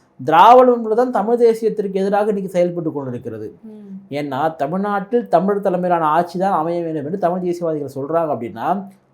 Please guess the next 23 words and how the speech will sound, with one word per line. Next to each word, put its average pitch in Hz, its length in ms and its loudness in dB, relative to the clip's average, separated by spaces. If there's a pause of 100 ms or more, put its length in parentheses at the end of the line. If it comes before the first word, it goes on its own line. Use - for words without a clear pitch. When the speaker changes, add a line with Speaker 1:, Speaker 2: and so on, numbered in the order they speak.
(120)
Speaker 1:
அப்படிலாம் 208 380 2
கிடையாதுப்பா, 165 640 4 (340)
யார் 135 300 4
வேணா 214 160 2
ஆட்சி 247 420 2
அமைக்கலாம் 190 340 -2
தமிழ்நாட்டுல, 151 840 0 (140)
அவங்க 147 260 -4
எங்க 170 200 0
போறதா 208 260 0
நமக்கு 202 280 -2
என்ன 196 180 0
இருக்குதுன்னு 160 320 -2
சொல்லக்கூடியது 151 440 -4
நம்ம 233 220 -4
உடன்பாடு 208 420 -2
கிடையாது. 143 460 -2 (180)
Speaker 2:
ம். 196 540 -18
Speaker 1:
ஏன்னா 135 600 -4
நம்ம 120 300 -8 (720)
இன 180 440 0
தூய்மைவாதம் 220 580 2
பேசல, 139 380 0